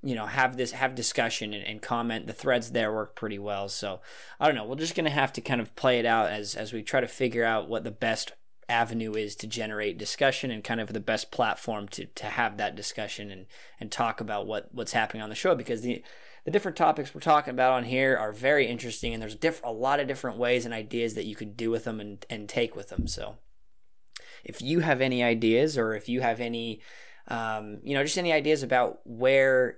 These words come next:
you know, the platform that would be best, or just anything at all, definitely message me, shoot me a message, reply to me on, on so-, on the social media platforms and stuff like that. And, uh, and yeah.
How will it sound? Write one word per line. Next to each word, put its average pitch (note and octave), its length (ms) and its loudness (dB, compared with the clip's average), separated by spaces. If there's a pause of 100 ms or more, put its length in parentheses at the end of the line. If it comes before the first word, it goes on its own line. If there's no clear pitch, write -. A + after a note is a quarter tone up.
(120)
you A2+ 140 -8
know, G2+ 140 -8
the - 100 -14
platform C#3 640 0
that C3 100 2
would B2+ 100 0
be B2 100 -2
best, A#2+ 580 2
or G#2 100 -6
just G#2+ 300 -8 (260)
anything C#3+ 380 0
at B2 80 4
all, B2+ 260 6
definitely B2+ 360 2
message B2 440 2
me, B2 180 2
shoot A#2+ 220 0
me B2+ 80 0
a A#2+ 40 0
message, A#2+ 440 0
reply A#2+ 360 4
to B2 60 2
me A#2+ 140 -2
on, A2+ 240 -4 (460)
on A2+ 160 -4
so-, - 240 2
on A#2+ 180 -2
the A#2 60 -4
social C3 340 0
media B2+ 220 2
platforms B2 600 2
and A#2+ 120 -4
stuff B2 240 -2
like A#2+ 180 0
that. A#2+ 340 0
And, G#2 400 -8
uh, G2 320 -4
and A2 140 -4
yeah. F3 200 2